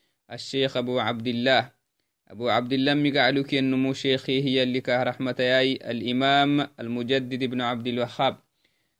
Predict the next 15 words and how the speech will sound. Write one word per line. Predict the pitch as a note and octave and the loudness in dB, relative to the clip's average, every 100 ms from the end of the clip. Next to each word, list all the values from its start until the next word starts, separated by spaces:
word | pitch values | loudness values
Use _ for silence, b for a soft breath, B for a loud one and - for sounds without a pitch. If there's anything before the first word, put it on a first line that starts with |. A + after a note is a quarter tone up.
| _ | _
الإم-، | A#2 B2 C3 | -8 -4 -2
الإمام | C3 C3 B2+ C3+ D3 D3 | 0 0 0 2 2 2
محمد | C#3+ D#3+ D3 C#3+ C3+ | 0 0 0 0 0
بن | C#3+ C#3 | 0 0
عبد | C3 B2+ | 0 0
الوهاب | B2+ B2 B2+ - C3+ C#3 C3+ C3 | 0 0 -2 0 4 4 4 0
المجدد | - B2 B2 B2 C3+ B2+ B2 A2+ - _ - | -2 -4 -2 0 0 0 -4 -4 -8 _ -12
رحمه | A2+ C3 B2+ B2 | -10 -6 -6 -4
الله | A#2 B2+ C3 | 0 0 0
تعالى، | A#2+ A#2 B2+ C#3 D3 D3+ - _ _ _ _ _ _ _ | -2 -2 0 2 4 2 0 _ _ _ _ _ _ _
ابن | A#2+ B2+ | -4 -2
سليمان | C3 C3+ C3 C3+ C3+ C#3 C#3 C#3 | -2 0 2 2 4 4 4 2
ابن | - - A#2+ B2+ | -2 -6 -4 -2
علي | B2 A#2+ B2+ C3 B2+ | 0 0 0 0 0
التميمي | C3 - B2+ B2+ B2 C3 D3 D3 D3 C#3 | -2 -4 -2 0 0 2 2 2 2 0